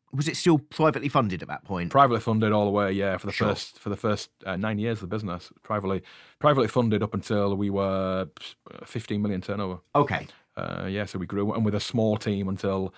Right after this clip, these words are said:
Speaker 2: until we were nine million, which was, felt like about five years. There was myself, who pretty much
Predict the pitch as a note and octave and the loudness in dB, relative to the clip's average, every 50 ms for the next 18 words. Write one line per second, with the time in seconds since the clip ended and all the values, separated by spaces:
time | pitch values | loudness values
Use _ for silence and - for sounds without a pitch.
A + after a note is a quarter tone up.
0 | - - - - _ _ _ _ _ - - - - B2+ A#2 A#2 A#2 A2+ A2 A2+ | -18 -20 -20 -20 _ _ _ _ _ -10 -6 0 2 4 6 6 6 6 6 4
1 | A2+ A#2 A#2 A#2+ B2 B2 B2 B2 B2 A2+ A2+ G#2+ G#2+ G2+ G2+ G#2 G#2+ A2+ G#2+ - | 4 4 4 4 6 6 4 4 4 4 4 2 2 2 2 2 0 -2 -4 -8
2 | _ _ _ - - - - - - - - A2+ F2 C#2+ F#2+ - G#2 F#2+ - - | _ _ _ -20 -20 -18 -18 -18 -8 -2 0 0 0 0 -2 -2 -2 -2 -2 -4
3 | - - - - B2 A2+ A#2+ A#2+ A#2+ A#2 A#2+ B2 C3 C3 C3+ C#3+ C#3 - - - | -6 -10 -4 -2 0 0 2 2 2 2 4 4 4 4 2 0 -2 -6 -14 -20
4 | - - - - _ _ _ _ _ _ - G2+ G2 G2 F#2+ G#2 G2+ G2 - - | -20 -20 -20 -20 _ _ _ _ _ _ 0 0 2 2 2 0 -2 -2 -2 0
5 | - C3 A2+ A#2 A#2+ - - - - - - _ _ - G#2+ G#2 G2+ F#2+ F#2 F#2 | 2 4 4 4 2 0 -4 -12 -14 -18 -20 _ _ -6 -2 -2 0 0 0 0
6 | F#2 F2+ F2+ F2+ - - G2+ G2+ F#2+ F2 - | 0 -2 -2 -4 -6 -8 -6 -4 -4 -4 -4